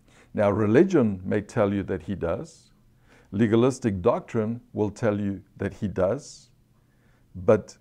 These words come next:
gospel truth tells us differently. The gospel tells us that he does not. This is why he provides for us refuge. He commits himself to be our refuge.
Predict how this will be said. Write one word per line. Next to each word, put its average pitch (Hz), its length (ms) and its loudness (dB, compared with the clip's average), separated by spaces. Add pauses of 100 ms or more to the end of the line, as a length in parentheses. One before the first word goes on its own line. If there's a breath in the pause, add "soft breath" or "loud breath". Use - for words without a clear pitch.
gospel 127 560 -2
truth 95 640 -6 (380)
tells 104 360 -2
us 101 300 -6 (240)
differently. 92 580 -8 (600 soft breath)
The 101 140 -2
gospel 101 760 -2 (120)
tells 110 360 0
us 87 300 -10 (100)
that 95 140 -8
he 92 120 -6
does 90 380 -2
not. 87 300 -8 (300 soft breath)
This 131 260 -4
is 120 220 -4
why 101 520 0
he 107 100 -6
provides 110 720 -2
for 131 340 0
us 87 260 -4 (300 soft breath)
refuge. 95 600 -4 (160)
He 127 160 -4
commits 131 420 -2
himself 117 560 -2
to 104 120 -6
be 98 460 -6 (120)
our 87 160 -2
refuge. 101 540 -2